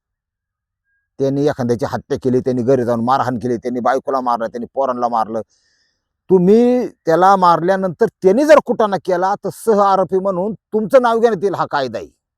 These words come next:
हे लोकांच्यापर्यंत गेलं पाहिजे. त्याच्यामुळे यांच्या नादाला लागले नाहीत सगळ्यात बेस्ट. हा, तो म्हणला ना, "फाडून टाकी, नको टाकू बा, जगून दे," म्हणायचं. त्याच्याकडे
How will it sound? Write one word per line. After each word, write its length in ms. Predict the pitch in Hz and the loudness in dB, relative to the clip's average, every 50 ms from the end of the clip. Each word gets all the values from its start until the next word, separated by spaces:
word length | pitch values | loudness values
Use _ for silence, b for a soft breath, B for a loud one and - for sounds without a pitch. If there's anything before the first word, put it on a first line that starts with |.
| _ _ _ _ _ _ - | _ _ _ _ _ _ -6
हे 80 | 135 151 | -2 0
लोकांच्यापर्यंत 640 | 180 165 - 190 170 175 165 156 170 165 147 131 | 0 0 -2 -4 -4 -4 -4 -4 -4 -6 -6 -4
गेलं 180 | 127 123 107 95 | -4 -4 -4 -6
पाहिजे. 380 | 82 85 80 71 - - _ _ _ _ _ _ _ _ _ _ _ _ _ _ _ _ _ _ | -10 -14 -18 -18 -20 -20 _ _ _ _ _ _ _ _ _ _ _ _ _ _ _ _ _ _
त्याच्यामुळे 640 | 175 170 - - 202 208 208 214 220 214 202 147 135 | -8 -4 -2 0 0 0 0 0 0 0 0 0 -2
यांच्या 380 | 147 160 170 156 - 196 190 180 | -2 -2 -4 -4 -2 -2 -2 -2
नादाला 420 | 170 160 151 160 - 175 170 170 | -2 -4 -6 -4 -2 0 0 0
लागले 320 | 156 156 156 151 147 151 | 2 0 0 -2 -2 -4
नाहीत 180 | 151 147 147 139 | -4 -4 -4 -4
सगळ्यात 280 | - - 123 127 123 101 | -6 -6 -6 -6 -6 -8
बेस्ट. 380 | 87 82 107 - _ _ - - _ _ _ _ _ _ _ | -8 -12 -16 -18 _ _ -20 -20 _ _ _ _ _ _ _
हा, 180 | _ - 73 - - _ _ _ _ _ _ _ _ _ _ | _ -18 -18 -18 -18 _ _ _ _ _ _ _ _ _ _
तो 80 | 127 151 | -2 0
म्हणला 280 | 165 185 196 196 196 190 | 2 2 2 4 2 4
ना, 200 | 190 185 185 175 - - | 4 4 2 2 0 0
"फाडून 240 | 147 165 180 175 | 0 0 0 0
टाकी, 300 | 139 165 156 - 151 156 | -2 -4 -4 -2 -4 -4
नको 240 | 151 151 160 - - | -2 -4 -4 -4 -4
टाकू 300 | 147 - 143 - 123 113 | -4 -6 -6 -4 -4 -4
बा, 80 | 113 110 | -4 -2
जगून 280 | 95 120 120 110 113 | -2 -4 -4 -4 -6
दे," 240 | 101 98 92 90 82 87 | -8 -8 -10 -12 -16 _
म्हणायचं. 440 | 92 101 101 92 78 - _ _ _ _ _ _ _ _ _ _ _ _ _ _ _ _ _ _ | -16 -14 -14 -14 -16 -18 _ _ _ _ _ _ _ _ _ _ _ _ _ _ _ _ _ _
त्याच्याकडे 340 | - 170 175 147 175 160 | -2 -2 0 0 0 0